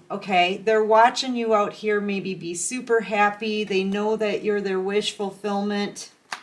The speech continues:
Okay, yes, this is the truth. I feel like you've got a stalker.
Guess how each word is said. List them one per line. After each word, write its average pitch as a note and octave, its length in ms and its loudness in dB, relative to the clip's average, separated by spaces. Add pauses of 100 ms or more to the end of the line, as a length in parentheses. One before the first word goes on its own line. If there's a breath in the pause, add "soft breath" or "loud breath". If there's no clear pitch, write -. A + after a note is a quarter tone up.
(300 loud breath)
Okay, G3+ 480 0
yes, F#3+ 480 2
this G#3+ 300 -4
is G#3 200 -6
the G#3 120 -4
truth. G#3 640 -2
I F#3+ 100 -6
feel G#3+ 300 -2
like G3+ 260 0
you've A3 180 -6
got A#3 300 4
a A3 40 0
stalker. A3+ 920 2